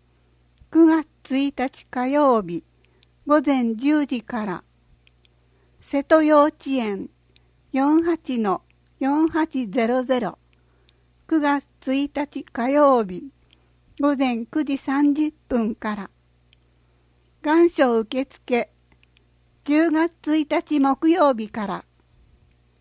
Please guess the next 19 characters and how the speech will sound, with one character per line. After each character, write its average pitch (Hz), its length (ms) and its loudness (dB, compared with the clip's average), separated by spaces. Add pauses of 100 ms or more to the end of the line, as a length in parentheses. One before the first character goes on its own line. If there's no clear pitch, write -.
(680)
問 294 260 0
い 294 60 -2
合 277 80 0
わ 294 120 -2
せ 247 140 -4
先、 240 480 -10 (320)
保 262 180 -2
育 294 280 -4
課、 233 280 -4 (160)
市 - 180 -8
役 339 220 -4
所 240 220 -4
二 202 140 -4
階、 202 360 -8 (480)
電 269 340 0
話 254 220 -2 (300)
八 277 340 -2
八 302 380 -4
の 185 240 -2